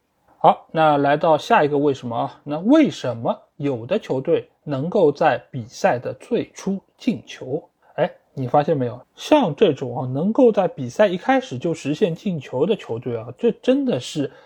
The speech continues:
获得了得天独厚的一个优势啊，因为相当于他们是自带一比零开局啊。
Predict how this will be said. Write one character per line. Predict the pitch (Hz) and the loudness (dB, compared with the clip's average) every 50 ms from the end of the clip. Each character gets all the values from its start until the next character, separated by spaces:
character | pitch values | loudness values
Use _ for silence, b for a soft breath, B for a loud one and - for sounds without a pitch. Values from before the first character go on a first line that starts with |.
| b b b b _ _ _ _ - | b b b b _ _ _ _ -10
获 | - - 285 240 151 | 0 4 6 6 6
得 | - - 135 139 131 | 6 2 -2 -2 0
了 | 147 139 127 | 0 0 -2
得 | 123 - - 135 139 | -2 -2 -2 0 0
天 | 156 - 220 220 214 208 | 0 0 0 -2 -2 -4
独 | - 127 123 131 | -6 -6 -6 -4
厚 | - 180 | -4 -4
的 | 135 127 | -4 -4
一 | 117 131 | -6 -6
个 | 139 | -4
优 | 139 147 165 170 | -2 -2 -4 -4
势 | - - - 131 | -6 -12 -14 -14
啊， | 120 110 113 | -12 -12 -8
因 | 143 175 190 | -6 -4 -2
为 | 180 | -4
相 | 170 - - 247 254 | -2 -2 -2 -2 0
当 | 254 247 220 | 0 0 -2
于 | 202 | 0
他 | - - 208 | 0 0 0
们 | 208 | 0
是 | 208 - 196 | -2 -4 -8
自 | - - - - - 185 | -10 -12 -8 -6 -4 -2
带 | - - 147 - | 0 0 0 0
一 | 165 202 202 | 2 0 -2
比 | - - 120 | -2 -2 -6
零 | 117 127 151 | -6 -6 -6
开 | - - 185 | -4 -2 -2
局 | 185 - - 127 127 | -2 -2 -2 -4 -4
啊。 | 117 | -4